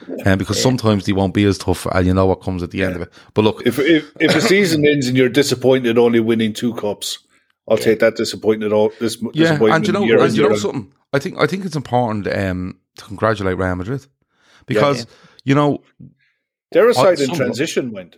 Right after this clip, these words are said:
Speaker 3: You know
Speaker 1: Yeah,
Speaker 3: what I mean?
Speaker 1: it's
Speaker 3: They're,
Speaker 1: yeah,
Speaker 3: they're
Speaker 1: I, I
Speaker 3: far
Speaker 1: think
Speaker 3: from
Speaker 1: they
Speaker 3: the
Speaker 1: are.
Speaker 3: finished article.
Speaker 1: Yeah, they're far from the finished article, but I think
Speaker 3: Yeah. Ancelotti's done a great job.
Speaker 1: he's done a brilliant job, and I think the age of the squad, when you see how he's going to transition them through,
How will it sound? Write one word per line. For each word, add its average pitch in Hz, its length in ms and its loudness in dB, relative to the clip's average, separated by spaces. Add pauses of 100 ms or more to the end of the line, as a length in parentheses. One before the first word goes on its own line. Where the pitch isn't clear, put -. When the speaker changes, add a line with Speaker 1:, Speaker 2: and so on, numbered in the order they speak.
(160)
Speaker 3:
You 135 80 -8
know 139 80 4
Speaker 1:
Yeah, 143 60 4
Speaker 3:
what 143 100 -2
I - 20 -6
mean? 151 140 -6
Speaker 1:
it's - 140 0
Speaker 3:
They're, 143 100 4
Speaker 1:
yeah, 156 60 2
Speaker 3:
they're - 280 0
Speaker 1:
I, 117 60 2
I - 40 2
Speaker 3:
far 180 100 4
Speaker 1:
think 175 100 -4
Speaker 3:
from - 80 -6
Speaker 1:
they - 60 -
Speaker 3:
the - 60 -
Speaker 1:
are. 151 40 0
Speaker 3:
finished 139 240 -4
article. 135 540 -4
Speaker 1:
Yeah, 131 240 2
they're 139 120 0
far 160 220 -4
from 143 160 -4
the 139 60 -6
finished 123 260 -6
article, 117 300 -4
but 113 120 -2
I 113 40 0
think 135 220 -6 (400)
Speaker 3:
Yeah. 151 80 0
Ancelotti's 135 480 0
done 107 120 -8
a 104 60 -14
great 104 220 -6
job. - 200 -14 (140)
Speaker 1:
he's 131 100 -2
done 123 120 2
a 117 40 2
brilliant 123 300 2
job, 101 280 2
and 101 100 0
I 98 40 2
think 107 200 -4
the 101 120 0
age 113 240 2
of 104 100 -2
the - 60 -8
squad, 101 460 0 (180)
when 101 220 -2
you 98 80 0
see 107 560 -2
how 101 160 -2
he's 92 120 -2
going 98 200 0
to - 60 -8
transition 92 500 -2
them 85 120 -4
through, 92 280 0